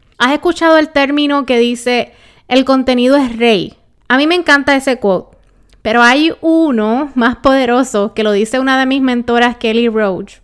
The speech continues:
y es que el contenido no es rey.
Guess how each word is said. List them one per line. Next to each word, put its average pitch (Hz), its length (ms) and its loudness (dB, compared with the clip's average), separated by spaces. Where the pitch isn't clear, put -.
y 262 140 0
es 269 220 0
que 277 320 0
el 247 240 -2
contenido 285 760 2
no 262 180 4
es 269 120 2
rey. 190 400 0